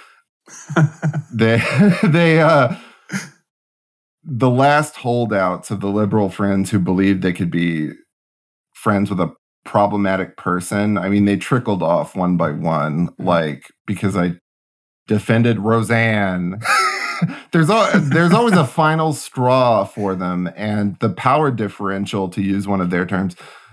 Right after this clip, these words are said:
Speaker 1: uh, between, uh, conservatives and liberals is so unequal. Conservatives understand what it's like to be persecuted for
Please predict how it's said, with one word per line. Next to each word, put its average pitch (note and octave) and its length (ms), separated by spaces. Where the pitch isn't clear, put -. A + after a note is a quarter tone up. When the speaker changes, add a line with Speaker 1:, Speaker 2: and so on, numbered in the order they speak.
Speaker 1:
uh, G#2+ 400
between, A2 800
uh, G#2+ 320
conservatives A2 760
and G2 180
liberals A2+ 380
is F#2 180
so A2+ 280
unequal. G#2 720
Conservatives A#2+ 840
understand G#2+ 1120
what G#2+ 320
it's G2+ 200
like G2+ 440
to F#2+ 180
be F2+ 480
persecuted F#2 840
for F#2+ 640